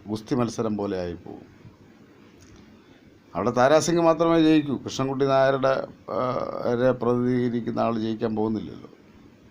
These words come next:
അദ്ദേഹം മരിച്ചതുകൊണ്ടാണ് അദ്ദേഹത്തെ ഇങ്ങനെ പറയുന്നത്. എഴുന്നേറ്റ് വന്ന് അടിക്കത്തില്ലെന്ന് തോന്നുന്നു. എന്തായാലും താരാസിംഗും കൃഷ്ണൻകുട്ടി നായരും തമ്മിലുള്ള പോരാട്ടമായിരുന്നു ഇത്രയും കാലം സംവരണം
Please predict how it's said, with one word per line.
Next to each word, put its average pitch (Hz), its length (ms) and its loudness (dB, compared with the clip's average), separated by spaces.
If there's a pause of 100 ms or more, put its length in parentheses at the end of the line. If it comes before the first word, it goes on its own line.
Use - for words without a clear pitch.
(1040)
അദ്ദേഹം 104 340 0
മരിച്ചതുകൊണ്ടാണ് 120 640 0
അദ്ദേഹത്തെ 117 440 0
ഇങ്ങനെ 113 300 -2
പറയുന്നത്. 101 440 -4 (1000)
എഴുന്നേറ്റ് 107 400 -2
വന്ന് 110 120 0
അടിക്കത്തില്ലെന്ന് 107 680 -4 (100)
തോന്നുന്നു. 87 380 -8 (640)
എന്തായാലും 147 500 2 (480)
താരാസിംഗും 151 640 4
കൃഷ്ണൻകുട്ടി 143 500 -4 (100)
നായരും 120 340 2
തമ്മിലുള്ള 110 340 0 (640)
പോരാട്ടമായിരുന്നു 101 880 0
ഇത്രയും 101 340 -6
കാലം 90 300 -6 (880)
സംവരണം 131 600 2